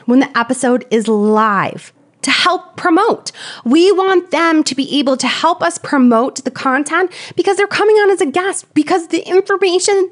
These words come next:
that they are providing for us is invaluable. So it's really important that you have, again, a process in place for making sure that they know how to get to that. So when it comes to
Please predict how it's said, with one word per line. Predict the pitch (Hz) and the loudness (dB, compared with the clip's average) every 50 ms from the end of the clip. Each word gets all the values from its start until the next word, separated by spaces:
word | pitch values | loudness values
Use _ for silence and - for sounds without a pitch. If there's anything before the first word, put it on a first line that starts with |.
| - | -2
that | - 302 320 302 - | -2 -2 -2 -2 -2
they | 320 330 330 | -2 0 2
are | 339 339 | 0 0
providing | 330 - - 311 226 240 220 233 269 285 302 311 | 0 -2 -2 -2 0 0 -2 -2 0 2 0 0
for | 285 - - - 254 262 269 277 - | 0 -2 -6 -2 0 0 0 0 0
us | - 349 370 381 - - - - - - - _ - | 2 2 2 0 -2 -8 -14 -18 -20 -20 -20 _ -2
is | 302 349 302 - - _ | -2 0 0 -2 -4 _
invaluable. | 294 339 339 339 339 330 302 269 247 277 320 302 311 330 339 285 302 294 226 214 185 123 - - - - - - - - | 0 2 4 4 4 4 4 2 0 0 0 2 2 2 2 4 2 2 2 2 0 0 -2 -4 -8 -14 -20 -20 -20 -6
So | - 330 330 | -2 0 0
it's | 349 - | 2 2
really | 311 262 285 320 339 349 349 381 | 0 0 0 0 2 2 2 2
important | 370 - - 302 - - 254 277 | 0 0 0 -2 -2 0 2 0
that | 269 277 302 | 2 2 2
you | 302 | 2
have, | 247 - 277 262 240 | 2 2 0 0 0
again, | 277 247 208 - 285 285 285 269 254 - - | -2 -2 -2 -2 -2 0 0 0 -2 -2 -4
a | 170 | -6
process | - - - - 285 302 320 311 - 349 311 311 | -6 -6 -2 0 0 0 0 0 0 -2 -2 0
in | - 285 269 254 | 0 2 2 2
place | 254 - - 370 415 403 330 285 269 - - - - - - - | 0 -2 -4 -2 0 2 2 0 0 -2 -6 -12 -18 -20 -10 -4
for | - 339 339 | 0 2 4
making | 320 339 349 330 - 330 359 359 | 4 4 4 2 2 2 2 2
sure | 349 - - - 320 311 320 320 | 2 0 0 0 2 2 2 0
that | 320 320 - | -2 -2 -2
they | - 277 | 0 2
know | 285 277 247 262 | 2 2 2 2
how | 226 - 233 214 220 | 0 0 -2 -2 0
to | 214 254 220 | 0 -2 -4
get | 208 - 285 294 294 - | -2 -2 -2 -2 -2 -2
to | - 277 220 | -4 -4 -4
that. | 190 175 131 - - - - - - - - - - - - | -4 -6 -8 -10 -14 -16 -16 -16 -16 -16 -20 -20 -20 -20 -18
So | - - 320 311 | -4 -2 0 0
when | 285 311 311 | 2 0 0
it | 294 - - | -2 -4 -6
comes | - - - 269 311 311 339 359 392 427 427 - - | -6 -6 -2 0 2 2 4 4 4 2 0 -2 -6
to | - - 339 294 285 294 277 285 | -2 0 0 2 2 0 0 -2